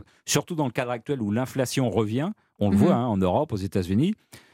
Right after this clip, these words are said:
Speaker 1: Bah, le Bitcoin, lui, il y aura jamais de planche à billets, hein. Ce sera
Speaker 2: Ouais.
Speaker 1: vingt et un millions, point barre, ça bougera pas. Donc, c'est un produit anti-inflationniste. Donc, moi,
Speaker 2: Ouais.
Speaker 1: je dis, à long terme, c'est une bonne façon de protéger son épargne et c'est accessible à tout le monde parce que l'immobilier aussi, ça permet de se protéger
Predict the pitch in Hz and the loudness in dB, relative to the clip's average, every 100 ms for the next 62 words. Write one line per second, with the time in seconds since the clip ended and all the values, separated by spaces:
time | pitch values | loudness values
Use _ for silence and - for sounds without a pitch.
0 | _ 98 107 113 110 185 160 190 156 123 | _ 0 2 2 0 2 2 2 2 0
1 | 117 135 156 123 113 120 110 101 87 113 | 0 -2 -2 -2 -2 -2 0 0 0 -4
2 | - _ _ _ - 185 104 110 117 107 | -8 _ _ _ -4 -2 0 0 0 0
3 | 107 147 156 143 127 170 - 135 131 120 | 0 0 0 -2 0 -2 -2 -2 0 -2
4 | 123 104 101 _ _ 107 123 131 120 - | -2 -4 -4 _ _ -2 -2 -2 -2 -2
5 | 127 156 - 156 - 165 139 123 - 104 | 0 0 0 0 0 -4 -2 -2 0 -2
6 | 92 - - _ _ - 92 123 - 131 | -2 -10 -18 _ _ -4 2 4 4 2
7 | 135 113 120 139 151 147 113 101 110 151 | 2 0 0 0 -2 0 0 0 0 -2
8 | 143 131 143 - 117 117 117 120 104 101 | -6 -6 -8 -6 -6 -2 -2 0 0 0
9 | 127 139 165 _ _ - 117 - 143 147 | 0 -2 -6 _ _ -2 0 0 -2 -2
10 | 165 135 143 156 147 113 - 110 120 135 | 0 0 0 0 0 -2 0 0 2 2
11 | 131 135 143 185 160 110 113 - 95 107 | 2 2 0 0 -2 -2 -2 -4 -4 -4
12 | 113 104 113 | -2 0 0